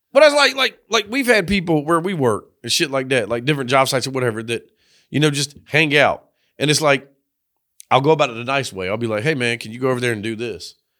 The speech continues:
And if, like, they just don't do shit, I might ask you another time, "Hey, man, go do this, blah, blah, blah." Let me see you standing the fuck around, because then the filter goes away, and I'm like,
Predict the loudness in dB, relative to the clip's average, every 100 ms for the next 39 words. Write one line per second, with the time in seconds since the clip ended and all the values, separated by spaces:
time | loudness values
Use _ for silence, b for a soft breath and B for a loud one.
0 | _ _ -4 -2 -2 -4 -4 -6 -4 -6
1 | -4 -6 -6 -8 -12 _ _ _ _ _
2 | _ -10 -6 -2 -2 -4 -6 -4 -4 -4
3 | -6 -2 -2 -2 -2 -2 -2 -2 -4 0
4 | 2 2 0 -2 -4 _ _ _ _ _
5 | _ -2 4 4 4 2 2 2 -2 0
6 | 2 2 0 -2 0 0 0 -2 -2 -4
7 | -6 -4 -2 -4 2 2 2 0 0 -2
8 | -2 0 0 -2 -2 -2 -4